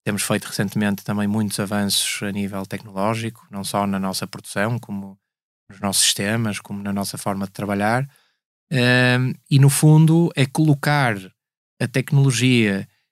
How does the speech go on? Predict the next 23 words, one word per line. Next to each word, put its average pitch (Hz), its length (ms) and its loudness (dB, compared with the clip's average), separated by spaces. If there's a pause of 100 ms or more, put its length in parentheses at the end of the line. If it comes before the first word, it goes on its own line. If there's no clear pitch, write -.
(280)
eh, 110 960 -2
e 131 160 -2
os 113 100 -4
benefícios 123 720 2
que - 100 -4
ela 110 160 0
traz 113 340 0
e 107 60 -6
as 101 80 -4
ferramentas 117 760 2
que, 110 360 -6
que - 160 -4
ela 110 160 0
nos 113 160 -2
proporciona 131 920 2 (540)
ao 123 160 4
nosso 127 300 4
serviço 139 640 4 (420)
para 131 140 2
continuarmos 135 580 4
a 131 60 2
nossa 131 280 2
missão 135 560 2